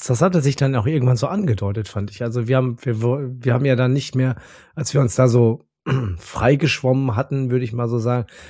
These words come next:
als wir diese erste Druckphase überstanden hatten, war es ja nicht mal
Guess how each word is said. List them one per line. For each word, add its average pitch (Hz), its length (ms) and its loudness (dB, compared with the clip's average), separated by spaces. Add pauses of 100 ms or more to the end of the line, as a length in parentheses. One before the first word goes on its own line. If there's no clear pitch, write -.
als - 140 -10
wir 127 80 2
diese 113 440 2
erste 147 320 -2
Druckphase 127 500 0
überstanden 135 480 -2
hatten, 120 200 -4
war 120 120 2
es 113 100 -4
ja 117 120 0
nicht 143 280 -4
mal 131 340 0